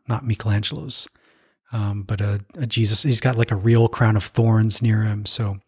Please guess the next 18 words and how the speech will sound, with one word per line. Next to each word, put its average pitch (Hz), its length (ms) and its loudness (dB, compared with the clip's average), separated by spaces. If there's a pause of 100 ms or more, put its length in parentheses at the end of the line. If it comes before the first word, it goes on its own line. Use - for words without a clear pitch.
(460)
there's 262 180 4
some 175 120 4
nice 123 180 4
stuff - 260 0
in 113 60 -2
here, 104 260 -2 (600)
but 123 140 0
it's, - 280 0
uh, 120 420 4
it's 151 220 -2
not 147 160 6
a 127 40 4
church - 280 -2
most 117 160 2
people 113 200 -6
are 110 60 -4
gonna 107 160 -4
visit. 101 280 -8